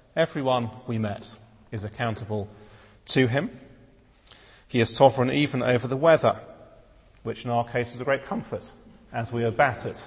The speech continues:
by the wind and the rain.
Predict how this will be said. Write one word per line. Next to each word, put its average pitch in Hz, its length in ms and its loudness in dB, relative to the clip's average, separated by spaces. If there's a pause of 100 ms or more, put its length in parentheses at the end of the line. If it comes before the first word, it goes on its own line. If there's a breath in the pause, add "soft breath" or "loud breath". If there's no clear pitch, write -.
(480)
by 104 200 0
the 107 100 -4
wind 104 520 2 (340 loud breath)
and 107 220 2
the 110 60 4
rain. 107 400 8